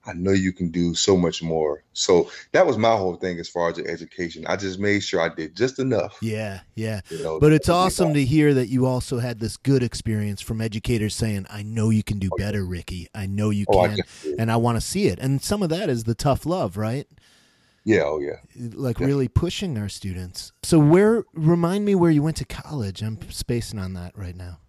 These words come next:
Speaker 1: So I went to the best college in the world, Clemson University.
Speaker 2: Yeah, and how did you get into Clemson, uh, after your high school experience, being in an alternative school?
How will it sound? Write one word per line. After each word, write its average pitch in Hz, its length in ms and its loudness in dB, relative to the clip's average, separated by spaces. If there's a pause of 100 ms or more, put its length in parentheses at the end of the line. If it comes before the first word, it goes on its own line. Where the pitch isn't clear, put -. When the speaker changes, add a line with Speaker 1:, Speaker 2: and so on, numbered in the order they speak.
(280)
Speaker 1:
So - 140 4
I 110 120 8
went 139 180 6
to 120 120 4
the 92 140 0
best 117 420 2
college 107 540 0
in 101 160 -4
the 92 80 -6
world, 87 600 0
Clemson 123 640 -2
University. 98 840 -2 (240)
Speaker 2:
Yeah, 127 180 0
and 165 220 2
how 208 220 -2
did 269 180 -2
you 214 120 0
get 180 320 -2
into 214 400 -2
Clemson, 117 680 -4 (460)
uh, 135 180 0
after 147 800 4 (160)
your 131 760 4
high 156 200 0
school 151 380 2
experience, 135 520 -2
being 147 280 2
in 143 100 4
an 127 140 2
alternative 139 640 0
school? 131 440 0